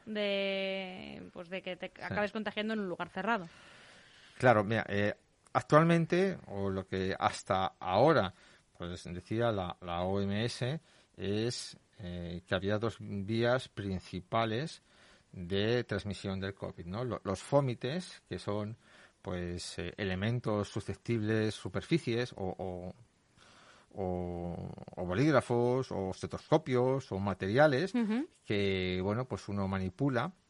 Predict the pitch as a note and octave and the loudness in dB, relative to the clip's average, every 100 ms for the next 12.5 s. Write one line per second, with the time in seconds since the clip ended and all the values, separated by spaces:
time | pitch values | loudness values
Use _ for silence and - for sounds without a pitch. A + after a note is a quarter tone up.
0 | - - - G2 F#2 F#2 - F#2+ F2+ F#2 | -20 -20 -6 0 2 0 0 -2 0 -2
1 | G#2 - G2 - - G2 G2+ G2 G#2+ G2+ | -4 -4 -8 -8 -10 -6 -4 -4 -4 -6
2 | F#2+ G#2+ G2+ G2+ G2+ - F#2+ F#2+ G#2 A2+ | -6 -6 -4 -6 -6 -6 -4 -2 -2 -2
3 | A2+ G2 D#2+ F2+ F2+ E2 F2+ F2 E2+ - | -2 -2 -2 -4 -6 -8 -8 -8 -10 -10
4 | F2+ - B2 C3+ C#3+ - - A#3 G3+ G#3+ | -8 0 2 2 -2 -18 -10 -4 0 -2
5 | - B2 - G2+ G#2 G2+ G#2 - A2 A2 | 0 0 2 2 2 0 -4 -2 0 0
6 | A#2 G2 F#2 D#2 F#2 F#2 F2+ F#2 - D3 | -2 -4 -4 -4 -2 -2 -2 -6 -4 -8
7 | - B2+ C3+ C#3 - F#2 F#2 G#2 - C3 | -4 -2 0 -2 -6 -8 -6 -8 -6 -8
8 | - _ _ _ - _ _ - F2+ E2+ | -8 _ _ _ -20 _ _ -18 -12 -10
9 | E2 D#2+ D#2+ E2 E2 D#2 _ _ _ - | -10 -12 -12 -10 -10 -12 _ _ _ -16
10 | - - F#2+ G#2 B2+ B2 F3 - - _ | -12 -2 0 2 0 -2 -12 -20 -20 _
11 | _ - - F2 G2+ D3 - - F#2 F2+ | _ -20 -16 -8 -8 -6 -10 -6 -4 -4
12 | - - C#3+ C3+ F#3 | -6 -2 0 0 -4